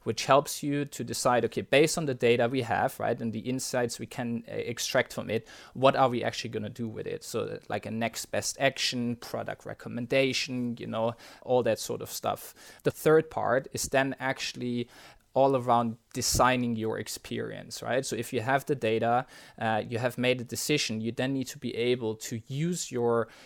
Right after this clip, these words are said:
your assets, your content, your copy, your videos, your, you know, your information from your product, uh, uh, management system and so, and so on to design, uh, almost in like an,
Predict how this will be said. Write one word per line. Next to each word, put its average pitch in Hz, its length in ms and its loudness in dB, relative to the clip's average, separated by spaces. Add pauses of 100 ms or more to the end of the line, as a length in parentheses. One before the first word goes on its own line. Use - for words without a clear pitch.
your 117 200 -2
assets, 135 600 2
your 110 120 -2 (140)
content, 139 540 0
your 107 120 -4
copy, - 420 -4
your 113 200 -2
videos, 123 800 4
your, 113 320 -2
you 113 80 -2
know, 113 200 2
your 113 260 -2
information 113 500 -4
from 120 200 -10
your 113 120 -6
product, - 500 -4 (320)
uh, 110 400 4 (100)
uh, 113 60 2
management 147 500 2
system 127 380 -2
and 123 120 -4
so, 120 240 -4 (240)
and 123 160 -2
so 117 180 -4
on 117 180 0 (320)
to - 140 -4
design, 131 800 2
uh, 120 320 4
almost 147 340 2
in 123 160 -2
like 120 240 0
an, 113 320 -2